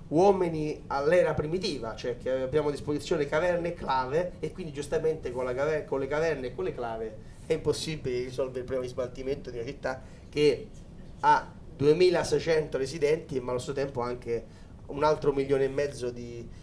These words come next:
entrata e uscita quotidiana all'interno della città. Però diciamo che per adesso chi ha amministrato la città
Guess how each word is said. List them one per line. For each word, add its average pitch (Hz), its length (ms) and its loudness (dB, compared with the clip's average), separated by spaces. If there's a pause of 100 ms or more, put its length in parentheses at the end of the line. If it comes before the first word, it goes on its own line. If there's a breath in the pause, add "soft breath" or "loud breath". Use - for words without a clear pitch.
(220 loud breath)
entrata 147 420 2
e 143 40 4
uscita 139 360 0
quotidiana 131 680 2
all'interno 117 440 -4
della 107 120 -6
città. 104 260 -12
Però - 280 -2 (540 loud breath)
diciamo 143 260 -2
che 127 120 -4
per 175 160 -2
adesso 131 400 -4
chi 151 200 -6
ha 120 80 -4
amministrato 127 520 -4
la 123 40 0
città 117 400 -6